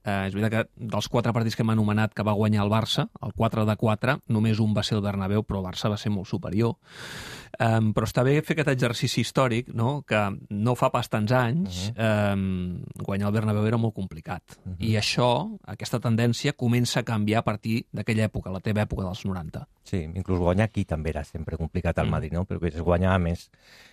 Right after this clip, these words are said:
Speaker 2: Però sí que es va canviar. I aquests últims anys, ja com amb Pep, amb Luis Enrique i altres, eh, la veritat és que el Barça ha anat al Bernabéu, pues, molt tranquil, com si fos un partit més, no? I això és, és, és la clau. I ja es,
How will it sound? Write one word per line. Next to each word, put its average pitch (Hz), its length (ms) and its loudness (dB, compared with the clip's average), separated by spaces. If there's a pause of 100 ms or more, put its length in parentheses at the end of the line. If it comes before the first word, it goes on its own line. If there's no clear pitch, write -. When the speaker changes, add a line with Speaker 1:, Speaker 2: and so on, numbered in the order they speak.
(160)
Speaker 2:
Però 101 180 2
sí 135 140 0
que 135 80 2
es 95 80 0
va 85 100 0
canviar. 82 380 -4 (220)
I 90 120 -6
aquests 87 320 -4
últims 87 480 -2
anys, 87 280 0
ja 85 140 2
com 87 440 0
amb 80 220 -4
Pep, 85 280 -2
amb 85 100 0
Luis 82 180 -4
Enrique 85 500 -2
i 80 220 -4
altres, 90 500 -2
eh, 80 200 -8
la 80 80 -10
veritat 80 240 -8
és - 100 -16
que 85 60 -6
el 80 80 -4
Barça - 200 -8
ha 80 60 -14
anat 80 140 -10
al 80 80 -10
Bernabéu, 82 440 -8 (580)
pues, 82 140 -16
molt 82 200 -6
tranquil, 80 440 -8
com 78 160 -12
si 87 100 -14
fos - 200 -10
un 85 80 -2
partit 85 280 -4
més, 78 240 -6
no? 87 200 -6
I 87 80 -6
això 78 160 -8
és, 80 160 -8
és, 85 300 -6
és 80 160 -8
la 85 160 2
clau. 82 420 -2
I 85 280 -8
ja 87 140 0
es, - 160 -8